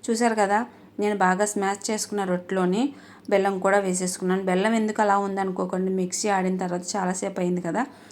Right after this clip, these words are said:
దానివల్ల బెల్లం అలా నీరులాగా అయిపోయింది. తర్వాత ఒక పది రూపాయల ప్యాకెట్ నెయ్యి తెచ్చుకుని, నెయ్యి కూడా ఎక్కువ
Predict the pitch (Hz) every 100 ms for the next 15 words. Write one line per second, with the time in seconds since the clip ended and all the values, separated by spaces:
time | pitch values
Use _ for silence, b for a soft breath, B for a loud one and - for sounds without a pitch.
0 | B - 185 190 185 180 202 190 175 190
1 | 190 180 180 170 165 170 175 170 - 165
2 | 180 294 B B - 202 214 220 214 190
3 | 196 190 190 185 214 214 202 185 202 196
4 | 185 190 190 185 202 190 185 190 202 226
5 | 214 202 202